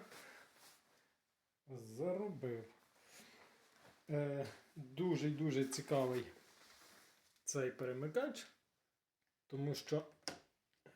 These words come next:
оце в нас одна лінія, це в нас немає світла. І якщо взяти, включаємо цю сторону, включає одну лінію,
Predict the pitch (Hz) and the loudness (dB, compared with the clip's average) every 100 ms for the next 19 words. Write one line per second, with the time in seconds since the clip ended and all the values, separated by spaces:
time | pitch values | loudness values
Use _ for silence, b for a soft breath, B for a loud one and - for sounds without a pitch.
0 | B B B _ - 151 151 156 139 139 | B B B _ -2 -2 2 2 4 0
1 | 123 - - 135 120 127 131 175 208 220 | -4 -8 -10 -8 -6 -4 -2 0 0 0
2 | 240 233 - - - _ - - _ _ | 0 -2 -8 -20 -20 _ -20 -20 _ _
3 | _ _ _ _ - 170 185 165 - 151 | _ _ _ _ -2 0 2 2 2 4
4 | 151 127 110 - 120 113 113 113 _ b | 4 2 -2 -8 -10 -10 -12 -20 _ b
5 | b b b b b - 151 151 139 - | b b b b b 0 4 6 4 2
6 | 156 131 147 135 135 120 B B B _ | 2 6 4 4 2 -2 B B B _
7 | _ - - - _ - - 151 139 160 | _ -20 -20 -20 _ -12 -4 -2 4 6
8 | 165 180 175 262 226 - 139 120 113 - | 6 4 0 -2 -2 2 4 2 -2 -10
9 | _ _ _ _ _ _ _ - 147 139 | _ _ _ _ _ _ _ -4 -4 4
10 | 147 127 117 117 123 143 160 208 214 220 | 4 6 2 -2 -2 2 2 2 2 0
11 | 233 | -4